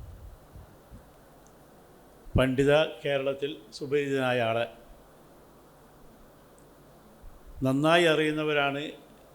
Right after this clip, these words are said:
നിങ്ങൾ. ഈ പ്രസംഗിക്കാൻ വന്നിട്ടുള്ള ഞാൻ ആയിരിക്കും ഒരു പക്ഷേ അഗസ്ത്യ ഉസ്താദുമായി കുറഞ്ഞ്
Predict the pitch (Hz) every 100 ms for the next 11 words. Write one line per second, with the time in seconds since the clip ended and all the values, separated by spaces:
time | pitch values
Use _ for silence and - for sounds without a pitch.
0 | 139 123 120 123 - - - - - -
1 | - - - - - - - - - -
2 | - - - - - - - - - -
3 | - - - - - - - - 143 143
4 | 143 - 156 151 160 151 147 147 135 143
5 | 147 - - - - - - - - -
6 | - - - - 139 135 139 180 - -
7 | - - - - - - - - - -
8 | - 139 139 127 147 139 131 127 135 113
9 | - - - - - - - - - -
10 | - - 143 120 - 151 - 147 139 135
11 | 127 127 135 - - - - - - -
12 | - - - - - - - - - -
13 | - - - 156 160 156 170